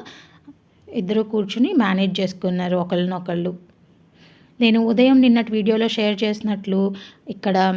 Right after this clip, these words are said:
మల్టీగ్రెయిన్ నానపెట్టుకున్నాను కదా దోస బ్యాటర్, అదైతే గ్రైండ్ చేసి పెట్టుకున్నాను. యాక్చువల్‌గా డిన్నర్‌కి దోస వేసుకుందాం అనుకున్నాము, అందుకని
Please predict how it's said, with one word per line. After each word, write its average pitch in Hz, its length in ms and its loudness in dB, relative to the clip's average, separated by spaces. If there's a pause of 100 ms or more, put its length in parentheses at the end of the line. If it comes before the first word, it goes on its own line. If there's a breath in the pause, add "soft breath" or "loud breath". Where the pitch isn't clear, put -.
(260)
మల్టీగ్రెయిన్ 208 640 0 (300)
నానపెట్టుకున్నాను 202 800 -2
కదా 196 240 -2 (100)
దోస 196 300 -2
బ్యాటర్, 185 420 -2 (540 loud breath)
అదైతే 196 440 -2 (500)
గ్రైండ్ 208 360 0
చేసి 214 180 -4
పెట్టుకున్నాను. 196 380 -2
యాక్చువల్‌గా 240 400 -2
డిన్నర్‌కి 214 440 0
దోస 208 260 -4
వేసుకుందాం 190 560 -2
అనుకున్నాము, 175 680 -4
అందుకని 180 580 -2